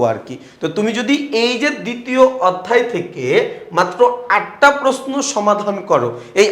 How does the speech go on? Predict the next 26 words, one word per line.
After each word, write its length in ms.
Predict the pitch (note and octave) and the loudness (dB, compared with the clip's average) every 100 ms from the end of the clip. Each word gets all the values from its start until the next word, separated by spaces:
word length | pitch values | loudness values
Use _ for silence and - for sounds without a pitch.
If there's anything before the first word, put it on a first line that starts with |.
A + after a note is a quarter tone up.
| G#3 | 4
আটটা 320 | G#3+ - B3+ | 0 2 0
প্রশ্নের 500 | B3+ A#3+ A#3+ B3 B3 | 0 -4 -4 -2 -2
জন্য 240 | B3 B3 B3 C#4 | 0 -2 -2 0
তোমার 220 | A3+ A3+ A#3 | 2 4 4
এই 160 | A3 G#3+ | 4 4
জায়গা 280 | A3+ G#3+ A3+ A3+ | 6 4 2 0
থেকে 220 | A3+ B3+ D4+ - - - | -2 2 0 0 -12 -12
সৃজনশীল 500 | - G#3 B3 A#3+ B3+ A#3+ | -6 -2 -2 -2 -4 -2
করতে 240 | A#3+ - B3 | -2 -2 2
হবে 200 | A#3+ B3 A#3+ | 4 4 4
কয়টা? 300 | A#3 A3+ D4 D4+ - - - | 4 4 2 0 -6 -16 -8
সৃজনশীল 480 | C4 C4 B3+ B3 A3 A3+ | -4 -2 -2 -4 -2 0
করতে 220 | G#3 A3 | 0 0
হবে 180 | G3+ C4 C4 - | 0 0 -2 -2
পাঁচটা। 400 | E3+ - - A#2+ - _ - | -2 -2 -12 -16 -18 _ 2
দেখো 200 | E3+ - - | 2 2 2
আটটা 320 | F3+ - B3 A3+ | 2 4 4 4
প্রশ্নের 400 | A#3 A3+ A#3 A#3 | 4 0 0 0
জন্য 160 | B3 B3 | 0 -6
তোমার 240 | C4 B3 A#3+ | -4 -2 -2
সৃজনশীল 420 | A3+ F#3+ A3+ A#3 | -4 -2 -2 -2
করতে 300 | A3+ B3+ - A#3+ | -6 -8 -2 -2
হচ্ছে 180 | A#3 B3 | 0 0
কয়টা? 320 | B3 A#3+ D#4 D#4+ - - | 2 4 4 2 -6 -2
পাঁচটা। 360 | F3+ - - - - _ | -2 -2 -8 -14 -16 _
এই 120 | F#3+ | 2